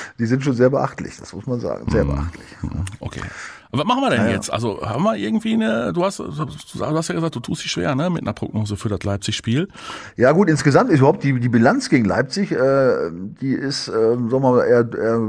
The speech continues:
Speaker 1: durchwachsen. Ne?
Speaker 2: Mhm.
Speaker 1: Sieben gewonnen, zwei
Speaker 2: Mhm.
Speaker 1: Unentschieden, fünf Niederlagen.
Speaker 2: Mhm.
Speaker 1: Ja. Allerdings die Heimbilanz ist mit vier Siegen, einem Unentschieden und zwei Niederlagen,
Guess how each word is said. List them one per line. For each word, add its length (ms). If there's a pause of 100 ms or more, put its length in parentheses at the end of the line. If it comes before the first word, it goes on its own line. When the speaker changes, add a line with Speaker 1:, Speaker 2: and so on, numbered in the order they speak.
(100)
Speaker 1:
durchwachsen. 580
Ne? 80
Speaker 2:
Mhm. 140
Speaker 1:
Sieben 280
gewonnen, 520
zwei 300
Speaker 2:
Mhm. 60
Speaker 1:
Unentschieden, 460
fünf 360
Niederlagen. 600
Speaker 2:
Mhm. 120
Speaker 1:
Ja. 220 (360)
Allerdings 360
die 120
Heimbilanz 600
ist 440
mit 320
vier 280
Siegen, 360
einem 260
Unentschieden 500
und 420
zwei 300
Niederlagen, 640